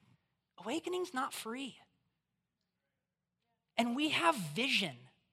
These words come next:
to reach this next generation, to awaken them to new life in Christ.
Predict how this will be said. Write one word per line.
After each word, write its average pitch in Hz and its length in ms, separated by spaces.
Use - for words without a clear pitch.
to 220 120
reach 240 460
this 262 200
next 233 320
generation, 208 640
to 277 120
awaken 262 560
them 196 160
to 208 140
new 240 160
life 233 280
in 196 120
Christ. - 580